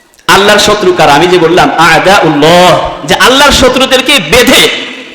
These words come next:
ধাক্কা দিয়ে দিয়ে আনবে দোজখের মধ্যে দিবে, এরা কারা? আল্লাহর শত্রু কারা আমরা জানি।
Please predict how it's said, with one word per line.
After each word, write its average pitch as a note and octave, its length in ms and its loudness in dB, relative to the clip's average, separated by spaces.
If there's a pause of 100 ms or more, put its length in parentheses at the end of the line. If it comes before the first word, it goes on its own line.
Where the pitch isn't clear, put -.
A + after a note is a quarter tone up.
ধাক্কা F4 400 0
দিয়ে C#4+ 200 0
দিয়ে C#4 240 0
আনবে A3 380 0 (760)
দোজখের B3 400 0
মধ্যে G3 280 0
দিবে, A#2+ 260 -2 (140)
এরা G3 160 2
কারা? F#3 260 0 (600)
আল্লাহর A3+ 300 0
শত্রু A3 360 0
কারা F#3+ 160 2
আমরা F3 200 2
জানি। - 240 -2